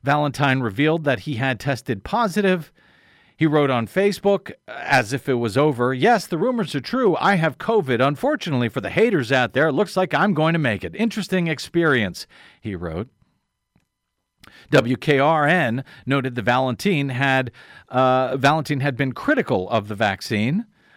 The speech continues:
voicing his concerns over safety. And after nearly recovering, uh, Valentine's health then began a sudden and rapid descent.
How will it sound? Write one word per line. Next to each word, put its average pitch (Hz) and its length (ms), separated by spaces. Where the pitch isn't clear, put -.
voicing 131 520
his 113 260
concerns 113 680
over 98 320
safety. 92 600
And 135 120
after 151 260
nearly 165 320
recovering, 165 760
uh, 127 400
Valentine's 151 600
health 175 500
then 165 300
began 151 520
a 143 120
sudden 156 520
and 139 180
rapid 139 540
descent. 113 560